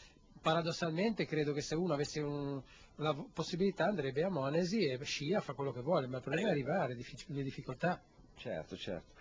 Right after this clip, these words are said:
Speaker 2: Eh, questo è, è, è importantissimo. Io vorrei fare ancora un aggancio riferito ai danni dell'alluvione e anche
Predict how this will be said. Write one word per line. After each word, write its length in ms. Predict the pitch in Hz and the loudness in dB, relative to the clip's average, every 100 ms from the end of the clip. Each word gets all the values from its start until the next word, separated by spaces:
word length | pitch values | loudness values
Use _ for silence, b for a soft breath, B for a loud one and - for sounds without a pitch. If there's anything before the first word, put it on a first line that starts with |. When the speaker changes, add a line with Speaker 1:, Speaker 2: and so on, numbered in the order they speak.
| B B | B B
Speaker 2:
Eh, 300 | - 104 95 - | -4 0 0 2
questo 460 | 123 - 113 92 | 2 4 6 4
è, 260 | 92 87 87 | 4 0 0
è, 200 | - 95 | -2 -4
è 80 | 101 | -2
importantissimo. 800 | 92 - 95 98 90 113 - 104 | -4 -4 -4 -4 -4 -6 -4 2
Io 80 | 131 | 6
vorrei 180 | 127 98 | 6 6
fare 220 | - 104 | 4 2
ancora 300 | 92 113 104 | 2 2 2
un 80 | 98 | 2
aggancio 680 | 92 107 117 110 98 92 B B B B - - | 2 4 4 2 2 0 B B B B -20 -14
riferito 580 | 113 98 - 107 110 107 | -8 -6 -2 2 2 2
ai 100 | 98 | 4
danni 260 | 107 110 107 | 6 6 6
dell'alluvione 600 | 104 101 98 117 123 107 | 6 6 6 6 6 6
e 60 | |
anche 540 | 101 110 107 - 117 | 6 4 2 0 0